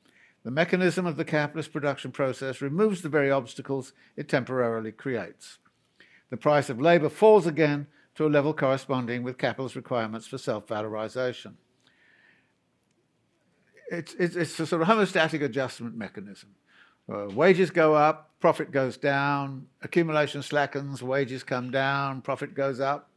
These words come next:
So you can imagine sort of wave-like kind of, uh, with, with, with capital doing this, wa-, waving like this, and the wage rate going the opposite direction.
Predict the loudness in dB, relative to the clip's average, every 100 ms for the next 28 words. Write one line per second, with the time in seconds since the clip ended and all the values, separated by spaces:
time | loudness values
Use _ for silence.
0 | _ _ _ _ -8 -6 -4 -6 -4 -4
1 | -4 -6 -6 -4 -4 -6 -14 -12 -4 -2
2 | -2 -2 -2 -2 -6 -12 -8 -8 -10 -18
3 | -20 -20 _ _ -16 -10 -8 -8 -8 -12
4 | -10 -12 -12 -16 _ _ 0 0 -2 -4
5 | -2 -2 -2 -2 -2 -2 -2 -10 -10 -10
6 | -8 -6 -6 -4 -6 -4 0 2 2 -4
7 | -8 -4 2 2 2 -2 -4 -4 -6 -6
8 | -6 -8 -10 -14 -12 -12 -12 -14 -20 -20